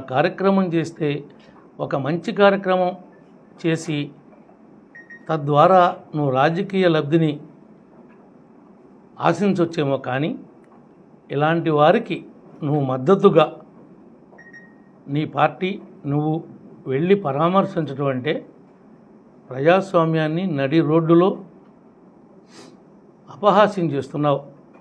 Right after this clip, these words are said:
జగన్మోహన్ రెడ్డి గారు. ఒక్కసారి మనసుతో ఆలోచించు, నువ్వు చేసిందేంటో, నీకు ఈ రాష్ట్ర ప్రజలు నీకు ఇచ్చినటువంటి గతంలో గౌరవం ఏంటో, నువ్వు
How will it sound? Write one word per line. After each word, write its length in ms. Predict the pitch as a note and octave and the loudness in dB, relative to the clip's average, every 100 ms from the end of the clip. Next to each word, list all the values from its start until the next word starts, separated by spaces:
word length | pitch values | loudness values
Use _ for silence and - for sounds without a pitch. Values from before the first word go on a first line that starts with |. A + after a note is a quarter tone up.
| C#3+ | -4
జగన్మోహన్ 420 | C#3 C#3+ C#3 C3+ | -2 0 0 -2
రెడ్డి 140 | B2 B2+ | -2 -2
గారు. 180 | A2+ A2 - - - _ - B2+ | -4 -8 -18 -20 -20 _ -18 -16
ఒక్కసారి 540 | - D3+ - F3 A#3+ D4 - - _ _ _ - - C3 | -10 -6 2 2 2 -4 -10 -20 _ _ _ -20 -14 -6
మనసుతో 400 | D#3 F3+ - G3+ D#3 | -4 -4 2 4 6
ఆలోచించు, 500 | E3+ E3 C#3 F#2+ - - - - - - _ _ _ _ _ - | 4 2 -4 -14 -20 -20 -20 -20 -20 -20 _ _ _ _ _ -6
నువ్వు 160 | D#3+ D#3 | -4 0
చేసిందేంటో, 680 | E3+ F#3+ G3 E3+ D3 B2+ C#3 - - - - _ - - | 2 2 0 2 0 -2 -6 -8 -20 -20 -20 _ -18 -6
నీకు 220 | D#3 F#3 F#3+ F3+ | -4 -2 0 2
ఈ 20 | D#3 | 4
రాష్ట్ర 320 | D3 - - G3 | 2 0 -6 -2
ప్రజలు 300 | F#3 F3 F#3 G3 D#3+ | 2 2 0 -2 -4
నీకు 140 | C#3+ D3 | -4 -6
ఇచ్చినటువంటి 580 | F3+ F#3+ E3+ E3+ D#3+ C#3+ D3 | -4 -2 0 0 0 -4 -4
గతంలో 440 | - F#3 F#3 F3 E3+ - - - - - | 0 2 4 6 4 -2 -20 -20 -20 -14
గౌరవం 500 | C#3+ D3+ F#3+ A#3+ A3+ E3 | 0 6 8 8 6 4
ఏంటో, 260 | C#3+ B2+ C3 - - - - - - - - D#3+ | 0 -4 -6 -8 -18 -20 -20 -20 -20 -20 -8 -2
నువ్వు 180 | F#3 | 0